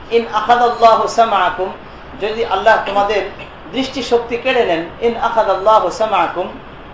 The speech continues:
যদি আল্লাহ তোমাদের দৃষ্টি, শ্রবণ শক্তি, শ্রবণ শক্তি কেড়ে নেন,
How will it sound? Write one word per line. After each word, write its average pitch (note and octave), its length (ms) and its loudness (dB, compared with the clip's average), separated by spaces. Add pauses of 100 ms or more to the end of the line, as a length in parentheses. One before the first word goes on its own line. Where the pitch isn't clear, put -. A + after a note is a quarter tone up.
(160)
যদি G3 160 -2
আল্লাহ A3 500 2
তোমাদের G3 420 -2
দৃষ্টি, - 880 -8
শ্রবণ C4+ 440 4
শক্তি, A#3+ 440 -2 (420)
শ্রবণ A#3+ 360 0
শক্তি A#3+ 340 -4
কেড়ে A#3 300 2
নেন, E3 240 -2